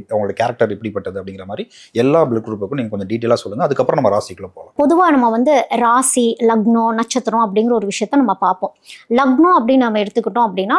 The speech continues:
Speaker 2: நம்மளோட வாழ்க்கையோட திசையை லக்னம் சொல்லும். ராசி அப்படிங்கிறத அந்த திசைக்குள்ள நம்மளுடைய மனநிலைமை என்ன அப்படிங்கிறத சொல்லும். நட்சத்திரம் என்ன அப்படிங்கிறத நம்ம வாழ்க்கையோட சூட்சுமங்களை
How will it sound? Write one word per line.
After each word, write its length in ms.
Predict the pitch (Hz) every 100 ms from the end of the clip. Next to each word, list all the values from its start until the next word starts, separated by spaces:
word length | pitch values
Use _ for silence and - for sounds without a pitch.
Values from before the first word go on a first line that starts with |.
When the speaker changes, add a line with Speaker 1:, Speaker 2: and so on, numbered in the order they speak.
| 339
Speaker 2:
நம்மளோட 320 | 226 196 196 196
வாழ்க்கையோட 520 | 226 349 - 285 226 311
திசையை 440 | 208 262 370 330 381 - - 240
லக்னம் 300 | 214 269 277
சொல்லும். 260 | 202 190 - _ - - -
ராசி 440 | 233 294 359 - 359
அப்படிங்கிறத 460 | 220 240 226 208 359 -
அந்த 160 | 240 233 202
திசைக்குள்ள 440 | 247 381 381 285 392
நம்மளுடைய 340 | 302 233 226 214 208
மனநிலைமை 480 | 226 381 330 277 220
என்ன 200 | 208 202 214
அப்படிங்கிறத 440 | 190 202 196 190 -
சொல்லும். 300 | 208 185 - - - -
நட்சத்திரம் 560 | 247 285 285 415 392 302
என்ன 180 | 254 247 277
அப்படிங்கிறத 420 | 214 220 208 277
நம்ம 140 | 370 262
வாழ்க்கையோட 400 | 233 302 294 262 330
சூட்சுமங்களை 600 | 349 - 294 240 208